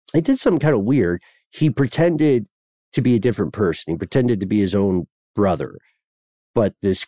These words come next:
kid, she's a kid at this point, she,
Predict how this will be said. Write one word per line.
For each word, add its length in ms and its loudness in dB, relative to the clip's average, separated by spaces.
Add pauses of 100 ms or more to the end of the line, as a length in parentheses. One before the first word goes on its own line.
kid, 360 2 (360)
she's 260 -8
a 40 -8
kid 180 2
at 100 0
this 160 -4
point, 300 -2
she, 320 0